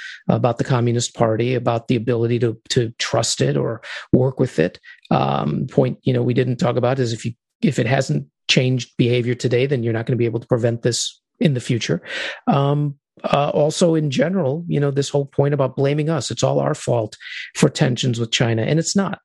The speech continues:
it's not our fault for tensions with China. Um,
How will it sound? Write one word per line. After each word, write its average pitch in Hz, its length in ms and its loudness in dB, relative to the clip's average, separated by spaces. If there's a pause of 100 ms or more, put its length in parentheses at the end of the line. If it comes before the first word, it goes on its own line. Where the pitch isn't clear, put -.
(140)
it's - 180 2
not 160 160 2
our 113 120 0
fault 139 280 -2
for - 140 0
tensions 131 440 -2
with 135 120 -6
China. - 400 -2 (420)
Um, 120 720 0